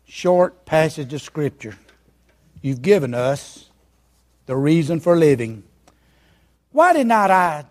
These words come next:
die and just go to heaven when I was saved, when I received Christ as my Savior? Because you left me here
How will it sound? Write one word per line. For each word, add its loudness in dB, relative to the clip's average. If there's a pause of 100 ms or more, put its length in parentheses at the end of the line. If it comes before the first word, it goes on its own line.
die 0
and -8
just -4
go 2
to 2
heaven 0
when -4
I 2
was -4
saved, 0
when -6
I 0
received -8
Christ 0
as -10
my -2
Savior? -2 (1200)
Because 0
you -4
left 2
me -8
here -8